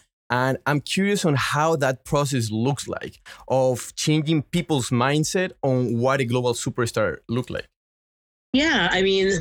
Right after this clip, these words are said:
Speaker 2: one thing was really quite nice, and I'm sure, um, of you all have figured this out, being from South and Latin America, is that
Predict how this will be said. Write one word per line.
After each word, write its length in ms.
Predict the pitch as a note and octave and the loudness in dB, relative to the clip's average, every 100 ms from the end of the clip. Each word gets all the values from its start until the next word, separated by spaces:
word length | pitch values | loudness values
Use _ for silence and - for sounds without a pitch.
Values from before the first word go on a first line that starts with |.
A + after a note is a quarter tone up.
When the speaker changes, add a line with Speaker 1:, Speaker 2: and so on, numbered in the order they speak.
| E3 | 0
Speaker 2:
one 240 | F#3+ G#3 | 2 2
thing 140 | G3+ F3+ | 2 2
was 160 | D#3 | 2
really 220 | D#3+ D#3+ | 2 2
quite 240 | - D3+ - | 2 2 2
nice, 300 | D3 D3 C#3+ | 2 2 2
and 80 | C3+ | 2
I'm 100 | B2+ | 2
sure, 480 | - C#3+ C3+ C3 | 2 2 2 2
um, 500 | B2+ B2 B2 B2 B2 - | 2 2 4 4 4 2
of 200 | C3 B2+ | 4 4
you 240 | B2+ C3+ | 4 4
all 140 | B2+ B2+ | 2 0
have 140 | A#2 | 0
figured 240 | B2 A#2+ A#2+ | 0 2 0
this 160 | A#2 | 0
out, 300 | B2 A#2 - B2 | -2 -2 -4 -2
being 460 | B2 A#2 A#2 A#2 A2+ - | 2 2 2 4 2 0
from 360 | A2+ A2 G#2+ A2 | -2 2 2 2
South 320 | - A2 A#2 - | 0 -2 -2 0
and 100 | A2 | 2
Latin 260 | G#2+ - | 2 2
America, 680 | G#2+ G#2+ A#2 A2+ A2 G2+ G2+ | 0 2 0 -2 -2 0 0
is 240 | G#2+ G#2 G2 | 0 0 0
that 260 | G2 F#2+ | -2 -2